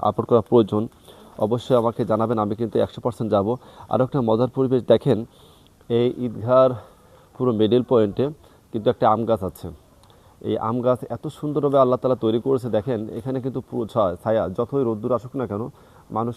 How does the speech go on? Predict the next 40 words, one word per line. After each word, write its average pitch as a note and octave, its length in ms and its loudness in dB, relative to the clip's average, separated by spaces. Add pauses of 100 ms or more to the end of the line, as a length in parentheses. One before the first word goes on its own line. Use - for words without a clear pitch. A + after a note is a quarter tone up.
কিন্তু B2 180 -2
রোদ্দুরে A#2 460 0
সেই A#2+ 240 -6
তাপটা, A#2 340 0
প্রচুর A#2+ 500 -6
পরিমাণে A2+ 300 0
কিন্তু A2+ 160 -6
রোদ্দুরে A2 340 -2
হিটটা A2 280 -2
পায় A#2 280 2
না। F2 120 -2 (1120)
কারণ A2 320 4 (380)
এ-, - 100 -4 (100)
এর C#3+ 260 10 (100)
পুরো C#3 180 2
মিডল A#2 280 0
পয়েন্টে C3 280 -4
কিন্তু B2+ 180 -4
এই A#2+ 60 2
আম G#2 160 0
গাছটা G2 240 -6
আপনারা G2+ 200 -6
দেখতে G2 220 -6
পাচ্ছেন। A2+ 340 -10 (100)
পুরো A#2 160 0
মিডল G#2+ 240 -2
পয়েন্টে B2 280 -2
আছে, C3 240 -4
এর A#2+ 100 0 (100)
চতুর্পাশে C3+ 680 -8
কিন্তু A2+ 200 -6
লোক F#2+ 240 -2
বসে। F2+ 240 -8 (120)
হালকা C#3 300 -2
হালকা B2+ 240 0
একটু B2 140 -4
মিষ্টি A2 280 -6
মিষ্টি A2+ 200 -8
রোদ্দুর G#2+ 240 -2
লাগে, G#2+ 220 -2